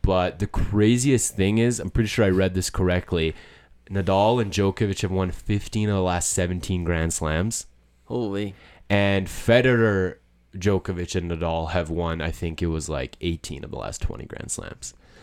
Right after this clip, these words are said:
Speaker 1: So it's just, I don't know if we, in sports we've ever seen something like this.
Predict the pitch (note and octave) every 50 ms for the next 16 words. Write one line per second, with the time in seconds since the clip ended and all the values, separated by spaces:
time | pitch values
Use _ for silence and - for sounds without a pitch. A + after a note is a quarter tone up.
0 | - - - - A2+ A2+ G2+ A#2 C3+ - - - D#3 D3+ C3+ - - - - -
1 | - - - - - - - A#2 C3+ D#3 D#3+ D3+ C#3+ C3+ C3+ C3+ - - - A#2
2 | A#2+ B2+ A#2+ A#2+ A2 - - - - - G#2+ A2 A2 - - G#2+ G#2 G2 G2+ G#2
3 | G2 G2 F#2+ - - - G2+ G2 F#2+ F#2 F#2 F2 E2+ E2+ E2+ - - _ _ _
4 | _ - - G#2 F2 E2 F2+ F2 E2 D2+ - - - - - - - -